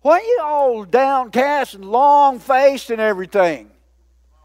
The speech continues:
"Well, yeah, things is really bad, Pastor Norris. Don't you know that?"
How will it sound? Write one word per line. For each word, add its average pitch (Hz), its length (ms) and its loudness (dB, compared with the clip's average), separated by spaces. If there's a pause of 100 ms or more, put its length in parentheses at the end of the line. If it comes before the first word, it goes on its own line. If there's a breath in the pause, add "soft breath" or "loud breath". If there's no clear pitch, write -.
(2750)
"Well, 226 460 -6
yeah, 226 160 -6
things 214 480 -8
is 151 160 -20
really 247 260 -6
bad, 285 480 -6
Pastor 156 360 -12
Norris. 190 320 -12
Don't 190 280 -18
you 208 80 -20
know 254 280 -12
that?" 302 360 -10